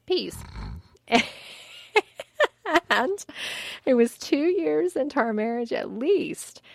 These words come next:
before he finally said, and he always said thank you for every, every time I cooked a meal, whether it was good or bad. And there were some bad ones, let me tell you. He would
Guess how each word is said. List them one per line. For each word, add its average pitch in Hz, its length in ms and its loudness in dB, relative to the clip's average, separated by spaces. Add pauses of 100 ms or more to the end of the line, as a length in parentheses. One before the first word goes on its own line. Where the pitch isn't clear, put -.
(380)
before 214 360 2
he 196 220 -2
finally 294 580 -4
said, 190 540 -2 (100)
and 190 120 -4
he 190 160 -6 (160)
always 220 440 -6
said 175 220 -8
thank 190 300 -8
you 170 80 -14
for - 240 -16
every, 240 420 -8 (140)
every 254 320 -4
time 254 480 -12
I 220 160 -8
cooked - 300 -12
a 214 60 -4
meal, 208 320 -6
whether 196 260 -6
it 196 140 -6
was 185 240 -6
good 208 500 -2
or 196 180 0
bad. 175 380 -4
And 165 180 -8
there 185 320 -2
were 180 240 -2
some 180 380 -10 (160)
bad 160 340 -4
ones, - 400 -16
let 170 100 -8
me 185 140 -8
tell - 260 -12
you. - 120 -14 (680)
He 226 220 -4
would 220 160 0